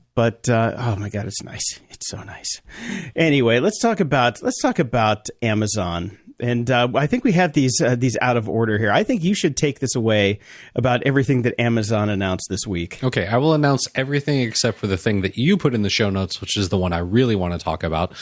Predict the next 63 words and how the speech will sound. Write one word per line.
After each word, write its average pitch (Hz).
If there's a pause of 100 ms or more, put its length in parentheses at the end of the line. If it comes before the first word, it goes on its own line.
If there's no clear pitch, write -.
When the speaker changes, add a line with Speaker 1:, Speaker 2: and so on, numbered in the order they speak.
(280)
Speaker 2:
Uh, -
but 127
I -
Speaker 1:
Okay. 226
Speaker 2:
am 285
excited 226
about 135
some 123
of 92
these 85
things. 85
So 101
we 110
have 104
a 95
new 95
Echo, 87
which 135
is 82
a 87 (100)
new, 104
uh, 98
round 98
look. 110 (420)
Uh, -
Speaker 1:
Didn't 202
you 277
Speaker 2:
there's 247
Speaker 1:
just 120
buy 131
one 190
last 202
week? 254
Speaker 2:
I 120
did 160
just 180
buy 123
one 110
last 98
week. 110
I 117
actually 147
Speaker 1:
<laughs> 131
Speaker 2:
don't 135
like 120
the 117
new 117
round 117
look, 156
so -
I'm 101
glad 104
I 120
did 104 (120)
because 98
I 98
like 98
Speaker 1:
Okay, 143
Speaker 2:
my 156
little 98
Speaker 1:
good. 143
Speaker 2:
squat 104
cube. 107